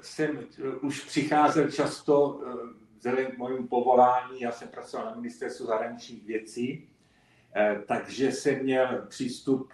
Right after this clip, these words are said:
eh, do těch diplomatických prodejen, kde byla neuvěřitelně levná, do dneška je, je ta whisky levná, jako jo. Mě to tak omračilo, takže já jsem jich nakupoval, té whisky, tolik, ale nepil jsem ji. To bylo všechno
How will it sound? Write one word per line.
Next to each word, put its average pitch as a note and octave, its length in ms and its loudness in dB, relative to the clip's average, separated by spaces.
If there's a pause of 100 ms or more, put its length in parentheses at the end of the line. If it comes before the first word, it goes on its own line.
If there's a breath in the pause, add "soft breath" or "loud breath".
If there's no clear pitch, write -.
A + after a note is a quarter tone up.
(160)
eh, G#2 340 0
do A#2 100 2
těch B2+ 200 2
diplomatických A#2+ 760 0
prodejen, A2 880 2
kde - 160 -4 (100)
byla B2+ 220 4
neuvěřitelně B2 880 0
levná, A2+ 420 2
do A#2+ 60 -4
dneška - 400 -6
je, B2+ 320 4
je - 180 -2 (100)
ta F#2 320 -4
whisky G2+ 360 -12
levná, G2 440 -6
jako F2 360 -8
jo. F2+ 300 -4 (380 soft breath)
Mě A#2 140 -4
to C3+ 120 -6
tak C#3+ 240 4
omračilo, C3 540 2
takže C3 280 2
já C3+ 160 6
jsem D#3+ 240 0
jich D3 260 -2
nakupoval, D3+ 880 0
té C#3+ 160 -2
whisky, D3 380 -10
tolik, C#3+ 380 -4
ale C#3 120 -2
nepil F3 380 4
jsem - 260 -4
ji. - 60 -16
To C3+ 140 -6
bylo D#3 220 -4
všechno E3 580 -2